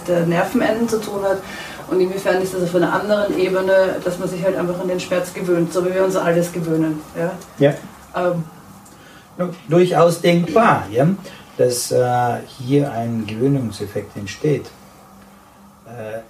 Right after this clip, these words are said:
Speaker 2: ich sag mal so, ich, ich tausche jetzt
Speaker 1: Mhm.
Speaker 2: mich aus, also mit dir. Äh, was hab ich jetzt, jetzt zum Thema Schmerz rausgefunden? Äh, <clears throat> sag mal, bin da so ein bisschen von der anderen Seite gekommen.
Speaker 1: Mhm.
Speaker 2: Also einmal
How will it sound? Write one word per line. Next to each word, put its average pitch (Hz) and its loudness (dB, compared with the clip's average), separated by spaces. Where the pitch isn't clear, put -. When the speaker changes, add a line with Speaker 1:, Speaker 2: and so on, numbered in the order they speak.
Speaker 2:
ich - -10
sag 175 2
mal 156 4
so, 147 4
ich, 135 0
ich - -10
tausche 143 4
jetzt 214 -6
Speaker 1:
Mhm. 233 -6
Speaker 2:
mich 139 -2
aus, 139 2
also 123 -2
mit 120 -8
dir. 160 4
Äh, 131 -6
was 131 2
hab 131 0
ich 165 0
jetzt, 123 0
jetzt 101 -8
zum 110 -6
Thema 117 -2
Schmerz 113 -4
rausgefunden? 120 0
Äh, 131 0
<clears throat> 170 4
sag 139 2
mal, 147 4
bin 156 4
da 139 4
so 127 -2
ein 127 -2
bisschen 127 -2
von 117 -2
der 113 0
anderen 135 2
Seite 95 -4
gekommen. 95 0
Speaker 1:
Mhm. 143 0
Speaker 2:
Also 113 -4
einmal 131 2